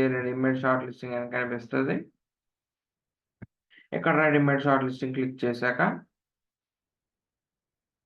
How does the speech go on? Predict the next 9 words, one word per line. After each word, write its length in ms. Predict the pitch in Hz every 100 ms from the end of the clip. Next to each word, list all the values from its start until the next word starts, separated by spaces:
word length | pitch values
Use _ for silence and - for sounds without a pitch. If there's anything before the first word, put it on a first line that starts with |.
| _ _ _ _ _ _ _ - _ _ _ _ _ _ _ _ _ _ _ -
మీరు 180 | 139 135
ఇంకో 200 | 131 135
పేజ్‌కి 380 | 139 127 - 143
రీడైరెక్ట్ 540 | 131 123 120 120 120
అవుతారు. 400 | 123 120 123 139 - 131
So, 120 | 131 123
ఒకసారి 480 | 120 - 131 131 135
ఇలా 180 | 135 135
అయ్యాక 340 | 123 135 135